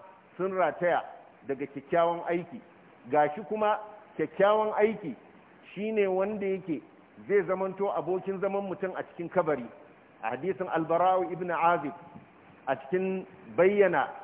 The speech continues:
yadda ran mumini yake fita da yadda ran kafiri yake fita, fajiri, Annabi sallallahu alaihi wasallam ya ce, mumini sai wani mutum ya zo masa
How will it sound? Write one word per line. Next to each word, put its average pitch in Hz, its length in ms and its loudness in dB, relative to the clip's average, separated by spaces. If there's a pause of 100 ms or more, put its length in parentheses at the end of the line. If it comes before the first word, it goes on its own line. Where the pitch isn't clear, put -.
(120)
yadda 175 320 4
ran 185 140 6
mumini 180 520 2
yake 170 240 -4
fita 147 420 -2 (400)
da 131 80 0
yadda 175 360 2
ran 175 180 0
kafiri 175 560 0
yake 165 220 -2
fita, 139 340 0
fajiri, 135 540 -2 (840)
Annabi 165 320 0
sallallahu 170 580 0
alaihi 160 320 -4
wasallam 160 480 -4 (580)
ya 165 160 2
ce, 170 300 0 (1120)
mumini 185 640 0 (580)
sai 175 120 2
wani 190 220 4
mutum 185 320 -2
ya 156 100 0
zo 180 200 0
masa 185 320 0